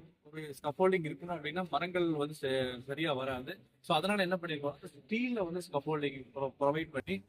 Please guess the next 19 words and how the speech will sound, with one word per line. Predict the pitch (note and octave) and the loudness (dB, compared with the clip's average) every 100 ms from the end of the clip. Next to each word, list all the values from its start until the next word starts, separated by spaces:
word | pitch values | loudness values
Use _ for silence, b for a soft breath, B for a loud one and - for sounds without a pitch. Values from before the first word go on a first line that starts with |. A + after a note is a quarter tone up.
| _ | _
இதைத்தான் | - F3 G3+ | -4 4 4
நான் | F3+ - | 4 -2
பெரும்பாலானவங்க | D3+ E3 E3 D#3+ D3+ D#3 | -4 0 -2 0 -2 -2
யூஸ் | B2 C#3+ - | -4 -4 -4
பண்ணிட்டு | D3 C3+ | -6 -6
இருக்காங்க. | C3+ B2+ A2+ - | -8 -6 -6 -6
இந்த | E3+ | -8
ஸ்டீல் | D3+ G3 A3 | -6 0 0
வந்து | F#3 E3+ | 0 -4
இதை, | D3 F#3+ | -8 -8
இந்த | - C3 | -8 -8
ஹெச் | C3+ - - | -8 -10 -8
ஃப்ரேம் | F3 | -8
இருக்கு, | D3+ C#3 F3+ G3+ _ _ - - | -6 -8 -10 -16 _ _ -16 -8
வேற, | D3 E3 D#3 C#3+ C3+ - - | -4 -2 -2 -6 -10 -18 -18
அ, | A#2 - - - | -16 -16 -20 -14
ஹெச் | - - | -12 0
ஃப்ரேம் | G3+ G3 | 2 2
வந்து | D#3+ - G3+ | 2 4 4